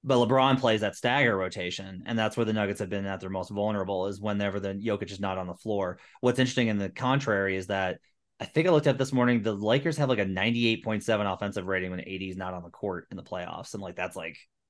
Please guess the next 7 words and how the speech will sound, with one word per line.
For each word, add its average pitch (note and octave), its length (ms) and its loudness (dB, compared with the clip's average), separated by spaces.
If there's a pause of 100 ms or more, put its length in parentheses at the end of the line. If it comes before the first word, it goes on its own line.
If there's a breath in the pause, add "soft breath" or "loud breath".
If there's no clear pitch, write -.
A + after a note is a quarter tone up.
(400)
what? A#2+ 500 2 (320 loud breath)
But B2 100 4
it's, - 440 -4
that's C3 260 2
very A#2+ 180 4
true. C#3+ 240 6
However, C#3+ 640 4